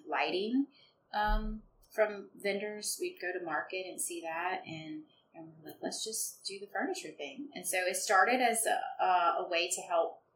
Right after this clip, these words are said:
him and to elevate what he was doing for basically his clients. And now it's grown into,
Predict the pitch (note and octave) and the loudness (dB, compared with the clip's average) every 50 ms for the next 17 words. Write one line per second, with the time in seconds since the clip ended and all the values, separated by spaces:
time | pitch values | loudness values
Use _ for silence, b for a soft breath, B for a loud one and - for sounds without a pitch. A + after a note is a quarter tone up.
0 | _ _ _ _ _ - A#3+ B3 B3 B3 A#3 A3 A3 - - - F3+ F3+ G3 G3 | _ _ _ _ _ 0 2 4 4 6 4 4 4 4 4 6 6 6 6 4
1 | F3+ F#3+ F3+ - - E3 D#3 - - A#3 A#3+ A#3+ A#3+ A3 - A3 A3 G#3 G#3 G3+ | 4 4 4 4 6 4 2 2 0 -4 -8 -6 -4 -4 -2 -2 -2 -2 -2 -4
2 | G3+ G3+ G3 - - F#3 F3 D#3 - - - _ _ - E3+ F#3 F#3 - F3+ - | -6 -8 -8 -6 -4 -2 0 -2 -2 -4 -8 _ _ 0 2 4 4 4 2 0
3 | D3 C#3+ D#3 E3+ F3+ F#3 F#3 - - - C#3 C3+ C3 C3 D3+ - - - - b | -2 -2 -2 -2 -2 -2 -2 -4 -4 -4 -4 -4 -4 -4 -4 -4 -4 -6 -6 b
4 | b b b b b _ - F3 F3 F3 E3+ E3+ F3 G#3+ B3 B3+ A3+ - - - | b b b b b _ -6 -4 -4 -2 0 0 2 2 2 2 0 0 -2 -2
5 | - F3 E3+ E3+ E3+ E3 D#3+ D#3+ E3 E3 - - - E3+ D#3+ D#3 D3+ D3+ D#3 | 0 0 0 0 -2 -4 -8 -10 -8 -6 -4 -4 -4 -4 -6 -8 -8 -8 -10